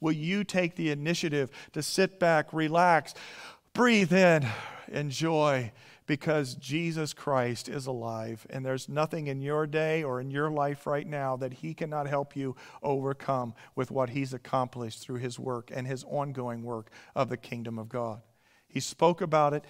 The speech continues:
he demonstrated it, he will fulfill it and bring it into completion.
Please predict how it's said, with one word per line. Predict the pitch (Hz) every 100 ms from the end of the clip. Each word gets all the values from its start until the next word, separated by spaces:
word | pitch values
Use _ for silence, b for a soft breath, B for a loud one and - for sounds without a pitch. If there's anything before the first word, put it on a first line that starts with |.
| B
he | B -
demonstrated | 117 139 147 143 - 151 131 131 127
it, | 131 B B
he | -
will | 135 131
fulfill | - 131 - 139 127
it | 127
and | 120
bring | 117 123 120
it | 117
into | 113
completion. | 117 123 110 123 110 - -